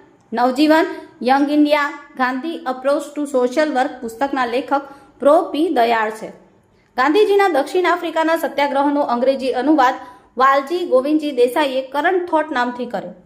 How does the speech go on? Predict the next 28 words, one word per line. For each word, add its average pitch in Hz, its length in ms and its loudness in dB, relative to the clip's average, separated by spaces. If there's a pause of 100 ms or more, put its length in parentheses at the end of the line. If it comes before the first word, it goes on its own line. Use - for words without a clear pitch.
(560)
ગાંધીજીનું 330 520 0
સાહિત્ય, 269 540 -2 (460)
ગાંધીજીએ 339 600 0
જ્હોન 294 540 0
રસ્કિનના 339 560 2
પુસ્તક 269 440 -4 (760)
On 381 260 2
to 339 120 -2
the 330 80 4
Lastનો 311 600 0
ગુજરાતી 254 520 -4
અનુવાદ 226 520 -2
કર્યો. 175 260 -8 (1160)
વિદ્યાર્થી 302 380 0
મિત્રો, 392 280 -2
ગાંધીજી 285 460 -2
બી-, 339 360 0
વિશે 320 340 0
બીજી 262 300 0
એક 339 280 -2
વાત 311 240 0
પણ 339 160 0
જાણીતી 254 440 -2
છે 294 180 0
કે 302 120 -4
ગાંધીજીનું 302 680 2
જીવન 311 380 4
પરિવર્તન 277 640 0